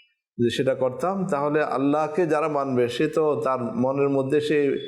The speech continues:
কোরআন হাদিস থেকে এটা শিখতেই পারবে, জানতে পারবে যে মা বাবাকে কষ্ট দিয়ে কখনো আল্লাহকে রাজি করা যায় না। তো উম্মে সুলাইম রাদিয়াল্লাহু তাআলা আনহার এই সন্তানকে আল্লাহ রসুল সাল্লাল্লাহু তাআলা আলাইহি ওয়াসাল্লামের দরবারে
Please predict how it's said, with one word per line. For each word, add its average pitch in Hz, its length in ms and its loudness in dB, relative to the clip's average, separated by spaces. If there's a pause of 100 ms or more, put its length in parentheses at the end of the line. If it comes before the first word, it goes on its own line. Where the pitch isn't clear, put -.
(540)
কোরআন 147 280 0
হাদিস 151 300 -2
থেকে 156 160 0
এটা 156 180 0
শিখতেই 170 440 0
পারবে, 131 480 2
জানতে 135 360 0
পারবে 139 340 2
যে 127 120 2
মা 120 200 0
বাবাকে 123 640 0
কষ্ট 131 260 0
দিয়ে 120 160 2
কখনো 131 320 2
আল্লাহকে 113 340 0
রাজি 104 220 0
করা 104 240 2
যায় 101 220 0
না। - 80 -12 (1600)
তো 117 60 2 (200)
উম্মে 135 320 0
সুলাইম 131 400 0
রাদিয়াল্লাহু 123 580 2
তাআলা 120 260 -2
আনহার 117 300 -2 (1000)
এই 147 560 2 (1160)
সন্তানকে 160 840 -2
আল্লাহ 135 240 0
রসুল 139 320 0
সাল্লাল্লাহু 135 560 0
তাআলা 131 280 0
আলাইহি 127 160 0
ওয়াসাল্লামের 127 420 2
দরবারে 120 600 0